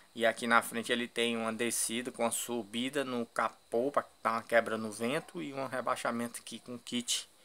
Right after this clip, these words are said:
body kit spoiler e, e aerofólio. Esse aqui seria uma, uma picape, né?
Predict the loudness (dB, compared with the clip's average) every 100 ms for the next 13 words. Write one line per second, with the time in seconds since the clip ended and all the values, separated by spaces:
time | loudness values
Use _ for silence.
0 | -20 -20 -20 -20 -18 0 4 4 4 -6
1 | -4 -2 2 10 10 10 6 2 -4 -8
2 | -16 -20 -20 -20 -12 6 10 10 10 8
3 | 4 -2 -4 -8 -16 -16 -16 -20 _ -20
4 | -20 -20 -18 -18 -18 -18 -6 -2 0 4
5 | 6 8 10 8 8 6 4 2 -2 -12
6 | -20 -20 -20 -18 -12 -12 -10 -6 -6 -6
7 | 8 10 10 8 -2 -2